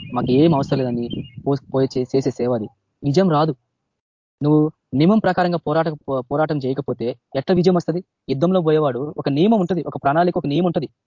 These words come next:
ఆ నియమం ప్రకారంగా నువ్వు పోరాటం చేయకపోతే నీకు ఎట్లా విజయం వస్తుంది? సైతాన్ శక్తి మీద ఎట్లా విజయం పొందుతావు నువ్వు? ఈ రోజు జరుగుతుంది అదే. సంఘము ప్రార్థిస్తే శరసాల బద్దలు కూడా బద్దలైపోయినాయి, పరలోక పునాదులు కూడా కదిలిపోతున్నాయి. అంత పవర్ఫుల్ ఆ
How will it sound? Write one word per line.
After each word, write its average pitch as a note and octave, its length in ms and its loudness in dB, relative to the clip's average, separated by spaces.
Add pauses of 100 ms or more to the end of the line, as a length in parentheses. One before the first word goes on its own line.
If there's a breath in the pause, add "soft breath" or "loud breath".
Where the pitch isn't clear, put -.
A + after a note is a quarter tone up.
(200)
ఆ E3+ 140 2
నియమం A3+ 260 4
ప్రకారంగా G3+ 280 0
నువ్వు D#3+ 140 -4
పోరాటం E3 340 2
చేయకపోతే D3+ 360 -4
నీకు D3+ 160 -4
ఎట్లా F#3+ 160 -2
విజయం F3+ 180 0
వస్తుంది? E3+ 220 -6
సైతాన్ D#3+ 280 0
శక్తి E3+ 200 -2
మీద D3+ 100 0
ఎట్లా E3+ 160 0
విజయం E3 220 0
పొందుతావు D#3 220 -2
నువ్వు? D#3 120 -6 (260)
ఈ B2+ 80 -2
రోజు D#3 200 0
జరుగుతుంది D#3 360 0
అదే. D#3+ 120 0 (1160)
సంఘము F#3 320 2 (140)
ప్రార్థిస్తే D#3+ 420 0 (520)
శరసాల F#3+ 380 2
బద్దలు D#3 240 0
కూడా F3+ 80 0 (140)
బద్దలైపోయినాయి, D#3 540 0
పరలోక E3+ 320 0
పునాదులు E3 260 0
కూడా E3 100 -2
కదిలిపోతున్నాయి. D#3 460 -2
అంత - 120 -4 (100)
పవర్ఫుల్ E3 360 0 (420)
ఆ C#3+ 40 2